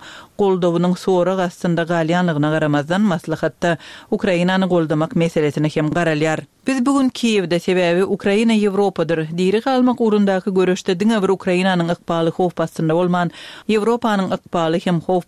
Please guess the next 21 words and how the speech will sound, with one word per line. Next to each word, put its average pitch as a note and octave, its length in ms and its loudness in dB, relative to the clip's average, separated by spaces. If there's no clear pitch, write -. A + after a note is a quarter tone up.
astynda", D#3+ 520 -2
diýip G#3+ 240 0
Ýewropa E3 420 0
Komissiýasynyň E3 640 0
başlygy D3+ 320 -2
Ursula E3+ 480 0
von E3+ 200 0
der D#3+ 200 0
Leyen D#3+ 260 2
aýtdy. D#3 380 0
Trumpyň E3+ 440 0
Orsiýetiň F#3+ 520 0
prezidenti B3 560 2
Vladimir G3+ 380 2
Putin A#3 400 -2
bilen F3+ 220 0
diplomatik F#3 600 -2
gatnaşyklaryny E3+ 720 0
täzeden D#3+ 560 -2
başlamagy D#3 640 -2
we D#3+ 140 0